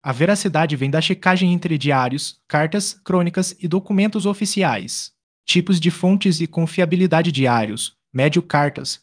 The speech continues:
médio alto crônicas, alto legado. O que nos toca, o legado não é apenas o que deixamos para trás, mas o que deixamos nas pessoas que amamos. Ao ouvir relatos de missões,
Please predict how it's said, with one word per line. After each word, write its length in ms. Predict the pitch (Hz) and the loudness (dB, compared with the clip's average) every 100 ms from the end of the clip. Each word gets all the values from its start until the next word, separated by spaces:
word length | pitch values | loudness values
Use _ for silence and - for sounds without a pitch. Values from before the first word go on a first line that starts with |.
| - | -4
médio 320 | 135 156 156 | 0 2 4
alto 220 | 147 156 | 4 2
crônicas, 720 | 165 156 143 120 113 - - - | -2 2 2 2 -4 -8 -10 -4
alto 280 | 147 180 208 | -2 0 2
legado. 380 | 190 156 160 170 | 2 4 2 2
O 40 | |
que 120 | 175 | 0
nos 180 | 180 180 | 0 0
toca, 260 | - 185 196 | 2 2 2
o 40 | |
legado 420 | 180 160 160 170 | 0 2 2 2
não 180 | 170 170 | 2 2
é 60 | 170 | 2
apenas 400 | 180 175 180 170 | 2 2 4 2
o 60 | |
que 100 | 175 | 2
deixamos 500 | 185 202 - 185 190 | 2 2 2 2 2
para 220 | - 190 180 | 0 0 0
trás, 420 | 170 135 - - _ _ | 2 2 0 -8 _ _
mas 220 | 139 147 | 0 2
o 80 | 170 | 2
que 100 | 196 | 2
deixamos 480 | 190 190 185 185 185 | 2 4 4 2 4
nas 220 | 175 180 | 2 2
pessoas 460 | - 185 175 180 180 | 0 0 2 2 2
que 100 | 175 | 2
amamos. 640 | 151 120 104 113 - - _ _ _ | 4 2 -2 -8 -12 -12 _ _ _
Ao 160 | 135 127 | 0 2
ouvir 260 | 147 131 180 | 2 4 4
relatos 420 | 202 160 156 156 | 6 4 4 2
de 100 | 160 | 2
missões, 560 | 160 156 135 123 - | 2 0 0 -2 -4